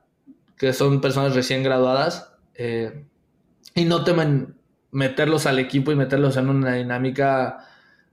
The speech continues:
de ritmo bastante alto, pero porque saben que esas personas traen empuje y sobre todo conocen al cliente al que le estamos hablando.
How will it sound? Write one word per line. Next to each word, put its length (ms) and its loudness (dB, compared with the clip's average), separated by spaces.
de 600 0
ritmo 320 2
bastante 480 0
alto, 440 0
pero 140 0
porque 160 -2
saben 180 0
que 60 0
esas 160 2
personas 460 0
traen 320 0
empuje 600 0
y 100 -2
sobre 260 2
todo 300 2
conocen 400 0
al 160 -2
cliente 280 0
al 100 0
que 80 -6
le 80 -4
estamos 340 -6
hablando. 500 -8